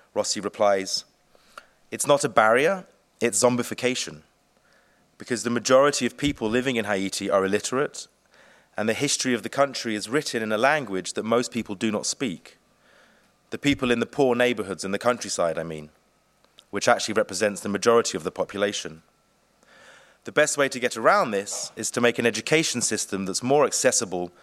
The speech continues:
to our people's understanding. Our history should be written in Creole because the population adapts better with Creole,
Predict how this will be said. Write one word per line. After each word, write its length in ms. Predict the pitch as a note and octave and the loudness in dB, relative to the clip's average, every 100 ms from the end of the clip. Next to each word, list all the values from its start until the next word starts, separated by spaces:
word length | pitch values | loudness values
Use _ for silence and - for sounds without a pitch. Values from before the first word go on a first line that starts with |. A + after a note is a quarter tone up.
| _ | _
to 100 | - | 0
our 120 | G#2 | 0
people's 340 | - A#2+ A2 G2 | 0 -4 -2 0
understanding. 720 | G2 F#2 - A2 G2+ D#2+ D#2 _ _ _ _ _ - - - - | 0 -2 0 2 0 -6 -14 _ _ _ _ _ -20 -20 -4 2
Our 120 | A#2 | 4
history 340 | E3+ E3 C#3 | 4 0 0
should 180 | A#2+ A2 | -2 -2
be 100 | A2+ | -2
written 240 | B2 B2 | 0 -2
in 80 | G#2 | -6
Creole 500 | F#2+ A2+ G2 F2+ F#2 - - - - _ | -2 0 2 0 -2 -10 -20 -20 -20 _
because 220 | - G2+ | -8 -6
the 60 | |
population 640 | A2+ C#3 - A#2+ B2 - G#2+ | 0 2 2 2 2 2 2
adapts 320 | F#2+ A#2+ - | 4 4 4
better 320 | - C3+ A2 | 4 4 0
with 140 | E2+ | -8
Creole, 420 | - F2+ D#2+ D#2 | -4 -2 -2 -4